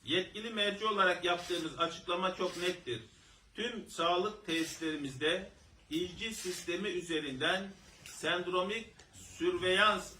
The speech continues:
etkin bir şekilde takip edilmektedir. Halk sağlığını tehdit edecek bir durum bugün itibariyle saptanmamıştır. Halk sağlığı belirttiğim gibi her birimize sorumluluk yükleyen bir konudur.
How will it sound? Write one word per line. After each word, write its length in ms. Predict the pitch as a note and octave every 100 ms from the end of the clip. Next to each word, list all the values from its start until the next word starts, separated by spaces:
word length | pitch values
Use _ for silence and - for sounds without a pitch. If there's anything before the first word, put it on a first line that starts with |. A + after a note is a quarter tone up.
| -
etkin 460 | E3 E3 G#3 G#3+
bir 120 | F3 E3
şekilde 560 | E3 D#3 D#3 G3 F#3+
takip 360 | E3+ F3 F3 F3+
edilmektedir. 720 | D#3+ D3+ C#3+ C3+ C3+ D#3+ G3 G3 - - -
Halk 320 | - F3+ G#3
sağlığını 560 | - F3 E3 D3 C#3 C3
tehdit 400 | F3+ G3 F#3+ D#3+
edecek 500 | E3+ D#3+ D3+ C#3 D3
bir 200 | F#3+ F3
durum 300 | E3+ G3 G#3 G#3 - - - G#2
bugün 280 | F#3+ G3 F3
itibariyle 640 | D3+ D#3+ E3 D3+ D3+ F3 G3
saptanmamıştır. 840 | D#3+ D3+ E3 D#3+ B2+ A2+ - G2+ - - - - - -
Halk 220 | E3+ A#3
sağlığı 460 | - G3+ G3+ A3+ G3
belirttiğim 520 | F#3 F#3+ - G#3 G3+
gibi 380 | E3 D#3 A2+ - - _ -
her 280 | D3+ G#3 G3+
birimize 420 | F3+ F3+ E3 D#3
sorumluluk 580 | C#3 - D#3+ F3+ F#3+ G3
yükleyen 420 | E3 - F3 F#3
bir 200 | F3+ F3+
konudur. 420 | - D#3+ F3+ -